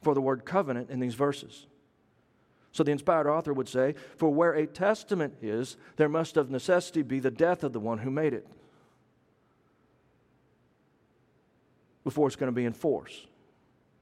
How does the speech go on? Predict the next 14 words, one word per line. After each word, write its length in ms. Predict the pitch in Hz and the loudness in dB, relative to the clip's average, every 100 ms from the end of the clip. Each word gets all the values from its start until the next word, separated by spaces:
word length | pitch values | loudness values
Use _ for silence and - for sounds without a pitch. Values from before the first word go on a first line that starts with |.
| _ _ _ _ _ | _ _ _ _ _
What 180 | 139 156 | 0 2
is 100 | 175 | 2
a 60 | |
last 340 | 135 127 120 - | 0 0 -2 -4
will 180 | 123 120 | -4 -4
and 100 | 110 | -4
testament? 500 | 117 113 - 156 - _ _ _ _ _ _ _ _ _ _ _ _ _ _ _ _ _ _ _ _ _ _ _ _ _ - | -4 -4 -6 -8 -10 _ _ _ _ _ _ _ _ _ _ _ _ _ _ _ _ _ _ _ _ _ _ _ _ _ 0
It 120 | 147 | 2
is 120 | 139 | 2
a 60 | 147 | -2
covenant. 600 | 165 160 139 104 - - _ _ _ _ _ _ _ _ _ _ _ _ _ _ _ _ _ _ | -2 -2 -2 -6 -10 -20 _ _ _ _ _ _ _ _ _ _ _ _ _ _ _ _ _ _
That 180 | 143 135 | 0 2
being 240 | 156 143 | -2 -2
certain 420 | - 170 165 165 | 0 2 2 -2